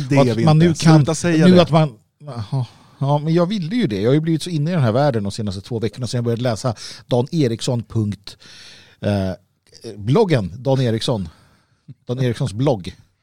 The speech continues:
Speaker 2: Du har en blogg.
Speaker 1: Ja.
Speaker 2: Om sånt här.
Speaker 1: Eh,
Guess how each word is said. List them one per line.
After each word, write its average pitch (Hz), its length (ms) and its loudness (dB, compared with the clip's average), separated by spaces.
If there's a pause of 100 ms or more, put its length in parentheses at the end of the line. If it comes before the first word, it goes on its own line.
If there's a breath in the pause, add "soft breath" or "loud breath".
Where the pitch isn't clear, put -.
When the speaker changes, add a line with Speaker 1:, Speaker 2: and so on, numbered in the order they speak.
(800)
Speaker 2:
Du 104 60 -8
har 104 80 -2
en 101 100 -8
blogg. 110 480 -2 (500)
Speaker 1:
Ja. 143 300 -2 (180)
Speaker 2:
Om 110 160 -20
sånt 135 120 -2
här. 135 340 2
Speaker 1:
Eh, 127 60 -2